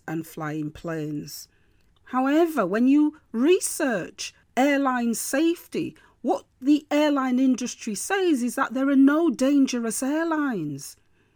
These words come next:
There are just some airlines that are safer than others,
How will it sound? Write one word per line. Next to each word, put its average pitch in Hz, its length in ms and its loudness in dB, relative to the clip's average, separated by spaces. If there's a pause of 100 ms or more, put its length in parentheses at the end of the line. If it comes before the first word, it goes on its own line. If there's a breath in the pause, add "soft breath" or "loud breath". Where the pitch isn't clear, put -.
(180)
There 233 180 0
are 233 60 0
just - 360 -4 (160 soft breath)
some 339 420 -2
airlines 214 720 -4 (340 soft breath)
that 214 140 -2
are 190 120 -8
safer 214 720 -2 (180 soft breath)
than 196 300 -2 (120)
others, 220 520 -4